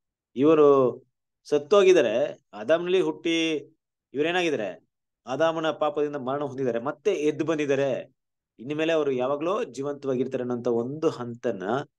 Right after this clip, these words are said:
ಸತ್ಯವೇದದಲ್ಲಿ, ಆ, ಕ್ಲಿಯರ್ ಆಗಿ ಪುನರ್ತನ ಅಂತ ಕರೀತಾರೆ ಅಲ್ವಾ? ಮತ್ತೆ ಜೀವಕ್ಕೆ ಏಳುವುದು, ಅನಸ್ಟೇಸಿಯಸ್ ಅಲ್ವಾ? ಅನಸ್ಟೇಸಿಸ್ ಅನ್ನುವಂಥ ಒಂದು,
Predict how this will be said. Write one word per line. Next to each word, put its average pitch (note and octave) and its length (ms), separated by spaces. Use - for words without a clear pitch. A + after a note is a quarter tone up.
ಸತ್ಯವೇದದಲ್ಲಿ, C3 880
ಆ, G2 180
ಕ್ಲಿಯರ್ C#3 380
ಆಗಿ C3+ 140
ಪುನರ್ತನ C3 560
ಅಂತ G2+ 140
ಕರೀತಾರೆ - 460
ಅಲ್ವಾ? A2+ 420
ಮತ್ತೆ D#3 280
ಜೀವಕ್ಕೆ C3+ 920
ಏಳುವುದು, F2+ 560
ಅನಸ್ಟೇಸಿಯಸ್ A2+ 1200
ಅಲ್ವಾ? A2 180
ಅನಸ್ಟೇಸಿಸ್ A2 840
ಅನ್ನುವಂಥ A2+ 340
ಒಂದು, A#2 280